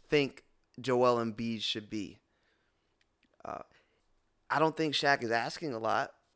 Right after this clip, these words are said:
For Joel Embiid, as big as he is, the size, his touch around the basket, he should be at twenty-seven, twenty-eight, and twelve a game. And that's what it's gonna take. A finals run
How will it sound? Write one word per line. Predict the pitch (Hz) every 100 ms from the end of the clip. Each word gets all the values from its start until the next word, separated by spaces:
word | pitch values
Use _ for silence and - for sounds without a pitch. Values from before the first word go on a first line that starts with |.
| _
For | 156 143
Joel | 139 156 170
Embiid, | 147 120 143 127
as | 110
big | 95 123 123
as | 120
he | 123 120
is, | 117 117 107
the | 104
size, | - 123 120 110 110
his | 117 113
touch | - 120 -
around | 107 107 104
the |
basket, | - 104 110 - 101 -
he | - 147
should | 131 - 139 131 120 110 95 - _ _ _ _ - -
be | 131 135 127 127
at | - 123 113 - -
twenty-seven, | - 123 123 117 - 131 117 110 110
twenty-eight, | - 120 120 113 110 110 110 -
and | 113
twelve | - 120 110 104 98
a | 104
game. | 98 104 101 98 - _ _ _ -
And | 127
that's | 123 143
what | 139 131
it's | 120
gonna | - 113
take. | - 120 110 - _ _ _ _ _ _ _ _ -
A |
finals | 101 120 127 143 147
run | 147 151 156